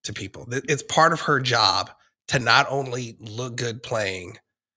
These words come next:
and during her play, but look good in who she is and whatever brands she represents.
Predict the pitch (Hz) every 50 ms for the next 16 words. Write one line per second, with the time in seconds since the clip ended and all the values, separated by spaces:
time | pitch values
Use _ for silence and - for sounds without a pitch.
0 | _ _ _ _ _ 117 117 120 131 131 117 113 120 113 98 - - 131 113 98
1 | 95 98 101 95 104 113 120 123 117 107 117 - 120 107 104 104 95 104 110 101
2 | 101 117 110 101 - 117 107 101 92 95 - 78 110 110 107 110 117 110 104 101
3 | 107 104 110 104 101 101 101 98 98 - - 104 104 101 98 - - - 107 104
4 | 110 104 113 - - -